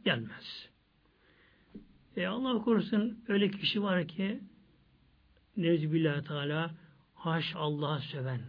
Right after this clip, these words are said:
dine söven, kitaba söven kişi böyle. Tabi bunda din iman kalmıyor.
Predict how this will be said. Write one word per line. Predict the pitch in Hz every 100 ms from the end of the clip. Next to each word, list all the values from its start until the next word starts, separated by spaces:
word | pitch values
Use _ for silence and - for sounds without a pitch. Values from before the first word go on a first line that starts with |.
| - - _ _ _ _ _ -
dine | 127 - 156 156
söven, | 156 160 131 131 127 - - _ _ _
kitaba | - 156 143 156
söven | - 143 139 139
kişi | - - -
böyle. | - - _ _ - _ _ _ _ _ _ _ _ _ _
Tabi | 185 165 147
bunda | 143 151 175 156
din | 147
iman | 131 156 233
kalmıyor. | 226 240 143 113 110